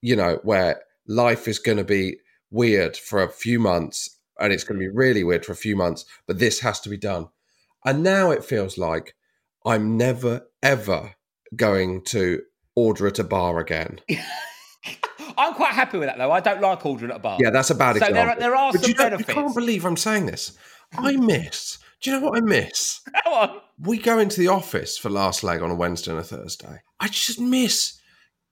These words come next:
Speaker 1: getting a Benito's hat for lunch.
Speaker 2: <laughs>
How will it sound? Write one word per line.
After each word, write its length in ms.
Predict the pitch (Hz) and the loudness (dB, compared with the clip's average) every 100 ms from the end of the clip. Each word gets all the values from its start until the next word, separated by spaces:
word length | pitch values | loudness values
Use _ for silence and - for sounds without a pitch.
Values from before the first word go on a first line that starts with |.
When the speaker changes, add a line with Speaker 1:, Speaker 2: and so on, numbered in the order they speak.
| - | -4
Speaker 1:
getting 240 | 190 139 | -2 0
a 40 | 139 | 0
Benito's 640 | 135 123 120 - 127 113 - | 0 2 0 -2 -2 -2 -2
hat 260 | 117 - | -2 -4
for 120 | - 101 | -4 -4
lunch. 600 | 90 73 - - - | -2 -4 -8 -6 -6
Speaker 2:
<laughs> 40 | - | -6